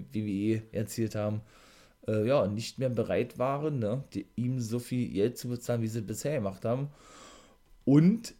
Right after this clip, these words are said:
es sollte eben auch nichts daran ändern, dass er genauso viel oder wenig Auftritte absolvieren sollte, wie er zuletzt gemacht hat. Und das wollte er eben nicht, ne? Deshalb hat er eben die W W E verlassen. Und mein Tipp ist deshalb Captain Charisma Christian.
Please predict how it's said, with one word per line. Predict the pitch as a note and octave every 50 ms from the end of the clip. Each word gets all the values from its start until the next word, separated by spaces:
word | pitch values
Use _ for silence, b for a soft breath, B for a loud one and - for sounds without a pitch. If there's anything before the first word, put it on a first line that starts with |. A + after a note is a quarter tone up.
| - -
es | C#3 C#3+ C3
sollte | - B2+ C3+ D3 C#3+ E3
eben | D3 C3+ D#3+ E3 D3+ - -
auch | - - C3+
nichts | C3+ C#3+ C#3+ - - -
daran | D#3 D3 C#3+ C#3+ -
ändern, | - A#2+ C#3 D3 D3 D3+
dass | C#3 C3+ C#3 C#3 -
er | D3 C#3+ C#3+ C#3+ C#3+ C#3+
genauso | C#3 A2 B2 B2+ B2 A#2 C3 C3+ D3+ C#3+ C#3 B2 G2+ - - - -
viel | - - - - C#3 D3+ E3 E3+ E3 F3 F3 E3+ - - - _ _ _ - -
oder | - - A2 A2 G#2+ F#2 - - -
wenig | A2+ G#2 F#2 G2 A2 A#2 C3 C#3+ D3 C#3 C#3+ -
Auftritte | - C3 B2+ - - - C3+ B2 B2+ G#2+
absolvieren | A#2+ B2 - C3 A#2+ A#2 A#2 A#2+
sollte, | A#2 A#2 A2 - A2+ A2
wie | A2 A2+
er | A2+
zuletzt | - - C#3 C#3+ C#3+ C#3+
gemacht | - G#2 G2+ F#2 - F#2+
hat. | F#2+
Und | F#2+ F#2+
das | G#2+ F#2+ -
wollte | A2 G#2+ G#2+ -
er | G2+ E2+
eben | F#2 G2 F#2 -
nicht, | - F2+ F2+ -
ne? | G2 G2+ G#2 - B B B B B B B B -
Deshalb | F#2 G2 - A#2+ A#2+ A#2 A2 F#2+
hat | F#2 E2+ G#2+
er | A2 G#2+ -
eben | - F#2 G2 G2+ A#2+ B2 -
die | - C#3 D3+ C#3+
W | - F2+ F#2+
W | G#2+ F#2+ E2+ D2+ F#2 A2+
E | A2+
verlassen. | A#2 - - - G#2+ A2 A#2 B2+ C#3 D3 - - - B2+ B2 - -
Und | - G2 A#2+ A#2
mein | G#2 A#2+ D3 D3
Tipp | D3 D3+ C#3 -
ist | - - - - A2+
deshalb | A#2+ A2+ B2 A#2 A#2 A2+ - -
Captain | - - G#2 F#2 - - G2+ G#2+
Charisma | G#2+ - A#2 G2 F2+ F#2 - - E2 G#2
Christian. | - - A#2 B2 - - - F2 D#2+ D2+